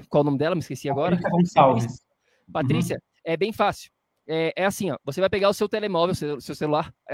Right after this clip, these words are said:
Speaker 1: Agora eu falo telemóvel porque a gente tem clientes de Portugal, então tô <laughs> acostumado a falar telemóvel. Vai pegar o seu celular, seu telemóvel, seja lá se você, é, o que for, é, seja lá Android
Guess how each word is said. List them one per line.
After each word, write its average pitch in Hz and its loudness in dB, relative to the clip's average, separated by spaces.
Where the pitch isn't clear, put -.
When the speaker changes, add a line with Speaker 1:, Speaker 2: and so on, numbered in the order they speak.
Speaker 1:
Agora 175 4
eu - 4
falo 196 2
telemóvel 185 2
porque 175 0
a - 2
gente 165 -2
tem 175 0
clientes 165 -6
de - -16
Portugal, 170 0
então 170 -2
tô 302 6
<laughs> 247 6
acostumado 208 8
a - -16
falar 214 6
telemóvel. 196 4
Vai 185 4
pegar 226 6
o 220 4
seu 226 0
celular, 220 4
seu 202 -2
telemóvel, 202 4
seja 170 0
lá 180 4
se - -4
você, 165 -2
é, 160 4
o 165 -2
que 185 -8
for, 165 0
é, 156 2
seja 175 0
lá 175 2
Android 185 4